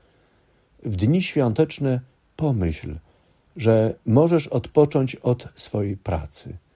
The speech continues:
Otwórz swoją wolę i umysł na pracę,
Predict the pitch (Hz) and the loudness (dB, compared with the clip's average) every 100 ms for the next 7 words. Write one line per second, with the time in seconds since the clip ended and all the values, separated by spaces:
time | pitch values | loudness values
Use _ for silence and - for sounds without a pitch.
0 | _ _ _ _ _ _ _ - 160 - | _ _ _ _ _ _ _ 2 2 2
1 | 101 82 - - - 92 85 82 104 104 | -4 -4 -6 -10 -4 -2 -2 0 0 2
2 | 123 - - - 120 123 117 110 104 - | 0 -4 -6 0 2 2 2 -2 -2 -2
3 | 127 170 180 - 85 | 0 2 0 -2 -4